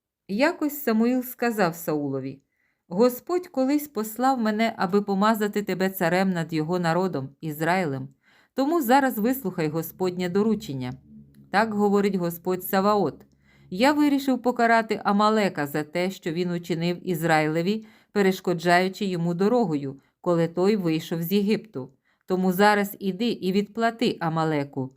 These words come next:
прирікши під закляття все, що є в нього. Не повинно бути пощади нікому. Маєш знищити чоловіків і жінок, дітей і немовлят,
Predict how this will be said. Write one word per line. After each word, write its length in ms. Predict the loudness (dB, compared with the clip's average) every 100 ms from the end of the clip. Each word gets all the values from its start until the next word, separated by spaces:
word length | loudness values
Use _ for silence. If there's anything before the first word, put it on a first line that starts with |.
| _
прирікши 600 | -2 2 2 0 -2 -2
під 220 | -2 0
закляття 640 | 0 2 4 4 2 -4
все, 520 | -4 -6 0 0 0 -6
що 280 | -20 -10 -4
є 240 | -2 0
в 60 | -2
нього. 400 | -2 -4 -4 -10 -16 _ _ -2
Не 140 | 0
повинно 500 | 2 2 4 4 2
бути 320 | 2 0 0
пощади 600 | -2 -2 -4 0 0 2
нікому. 600 | 0 -2 2 0 0 -8 -12 _ _
Маєш 480 | 0 4 4 2 0
знищити 800 | -2 0 -2 -2 -4 -4 -6 -8
чоловіків 840 | -8 -4 -2 -2 -2 -2 -2 -2 0
і 100 | 2
жінок, 480 | 2 2 0 -4 -8 -12
дітей 580 | -4 -2 0 0 0
і 40 | -2
немовлят, 680 | 0 0 0 2 0 -4